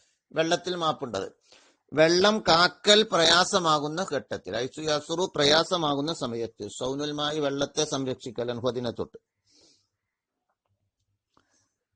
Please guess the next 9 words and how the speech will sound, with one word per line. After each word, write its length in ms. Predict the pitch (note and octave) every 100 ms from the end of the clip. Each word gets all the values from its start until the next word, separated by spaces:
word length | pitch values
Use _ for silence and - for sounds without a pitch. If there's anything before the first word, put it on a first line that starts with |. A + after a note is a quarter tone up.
| _ _ _ _ _ _ _ _ _ _ _ _ _ -
അപ്പൊ 140 | D3+ D#3+
നമ്മളെ 260 | E3 E3
ഓലന്റെ 500 | D#3+ D#3 E3 F3 E3+
അടിയിലൊക്കെ 440 | E3 D#3+ D#3 D3+ D3
ഉണ്ടാകുന്ന 340 | C#3+ C#3+ C#3+
പുഴുക്കളുടെ 580 | C#3+ C#3 D3 D3 D3 D3
കാട്ടങ്ങളാണ് 580 | C#3 B2+ A#2+ A#2+ A#2+ A2+
പറയുന്നത്. 460 | A2+ G#2 F#2+ F#2 D#2 - -
വെള്ളം 400 | C3 B2 C3